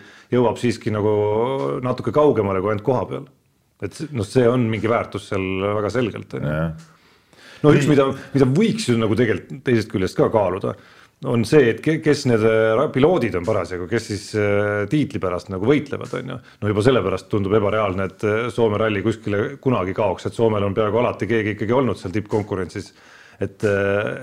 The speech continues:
Speaker 1: et meil käib see natukene hoogudega, on ju. Aga vähemalt sellel, sellel ajastul, kus, ajastul, kus Ott Tänak on alles ja, ja on selles konkurentsis, võiks ju see ka mingi lisaargument olla.
Speaker 2: No kindlasti võiks, jah. Ei, muidugi võiks. Nii, aga,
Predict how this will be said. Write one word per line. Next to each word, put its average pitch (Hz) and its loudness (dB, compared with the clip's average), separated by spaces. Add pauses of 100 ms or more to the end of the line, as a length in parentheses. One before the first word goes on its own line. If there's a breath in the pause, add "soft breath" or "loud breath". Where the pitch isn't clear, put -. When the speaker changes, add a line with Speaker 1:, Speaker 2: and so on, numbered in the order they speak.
(100)
Speaker 1:
et 101 -6
meil 110 0
käib 107 0
see 110 0
natukene 110 -2 (160)
hoogudega, 117 2
on 156 -6
ju. 151 -4 (480 loud breath)
Aga 110 4
vähemalt 110 0
sellel, 123 2
sellel 123 2
ajastul, 113 0
kus, 98 -6 (220)
ajastul, 110 0
kus 101 -2
Ott 127 -2
Tänak 113 -2
on 117 0
alles 95 0 (260 soft breath)
ja, 98 0 (420)
ja 101 0 (340)
on 135 2
selles 92 -4
konkurentsis, 92 -4
võiks 101 -2
ju 101 0
see 117 2
ka 139 4
mingi 113 2
lisaargument 101 -4
olla. - -8
Speaker 2:
No 110 -2
kindlasti 104 -2
võiks, - -6
jah. 98 -4
Ei, 82 -2
muidugi 92 -6
võiks. - -14 (640 soft breath)
Nii, 123 0
aga, 104 6